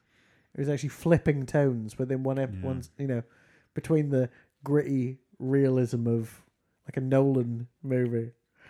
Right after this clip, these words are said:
Speaker 1: and then poof, and then it's Bat-, and then it's
Speaker 2: Yeah.
Speaker 1: Joel Schumacher, and then poof, it's
Speaker 2: Yeah.
Speaker 1: back again,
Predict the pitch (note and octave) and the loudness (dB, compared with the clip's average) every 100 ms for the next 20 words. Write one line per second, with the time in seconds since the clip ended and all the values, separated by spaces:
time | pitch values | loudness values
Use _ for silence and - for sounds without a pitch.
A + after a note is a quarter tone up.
0 | - _ C3+ C3+ B2+ - - G4+ _ _ | -20 _ -4 -2 -2 -6 -8 -8 _ _
1 | - C#3 C#3 C3 - C3 - C#3 C#3+ C#3 | -10 -4 -4 -2 -2 -2 -4 -4 -2 0
2 | C3 - C3 B2 C#3+ C3 A#2+ A2+ A2+ - | 0 2 2 2 0 2 0 -4 -8 -12
3 | _ _ _ _ _ _ C3+ C3+ _ A4 | _ _ _ _ _ _ -6 -6 _ -8
4 | G#4+ _ _ A#2 E2 C#3+ C#3+ C3+ A#2+ | -8 _ _ -20 -12 -6 -4 -2 -4